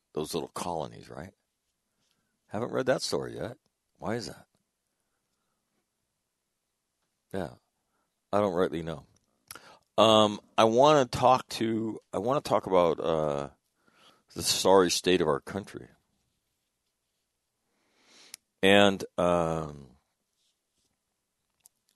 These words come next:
and in particular, I mean, to me, I think there's two, you know, news organizations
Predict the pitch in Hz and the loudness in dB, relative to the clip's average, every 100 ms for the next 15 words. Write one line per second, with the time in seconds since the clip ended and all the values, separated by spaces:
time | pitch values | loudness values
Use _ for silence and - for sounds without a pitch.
0 | _ _ _ _ _ _ _ _ _ _ | _ _ _ _ _ _ _ _ _ _
1 | 104 127 143 - 143 - 82 71 80 - | 0 0 0 0 -2 0 -4 -4 -8 -14
2 | _ _ _ - 90 87 - 95 113 113 | _ _ _ -8 -4 -4 -6 -6 -4 -2
3 | 92 80 - _ _ 87 95 117 110 78 | -2 -6 -12 _ _ -6 -6 -6 -6 -6
4 | - - - - 127 123 120 104 82 80 | -6 -10 -10 -10 -6 -6 -4 -6 -8 -10
5 | _ _ _ _ _ _ _ _ _ 85 | _ _ _ _ _ _ _ _ _ -4
6 | 80 78 76 - 85 92 107 104 87 80 | -2 -2 -6 -10 -6 -6 -2 -2 -2 -6
7 | 73 71 69 73 - - - - | -8 -6 -4 -6 -10 -14 -20 -20